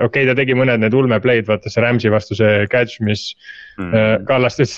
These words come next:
Speaker 1: et seda A I ei tee mitte kunagi järgi, <laughs> mis on true. <laughs> Aga,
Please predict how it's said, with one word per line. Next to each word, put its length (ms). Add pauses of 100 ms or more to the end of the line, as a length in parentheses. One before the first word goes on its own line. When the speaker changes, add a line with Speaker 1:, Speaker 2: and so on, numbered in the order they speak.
(120)
Speaker 1:
et 500
seda 300
A 320
I 100
ei 80
tee 120
mitte 180
kunagi 320
järgi, 400 (260)
<laughs> 280
mis 160
on 100
true. 300 (360)
<laughs> 460
Aga, 240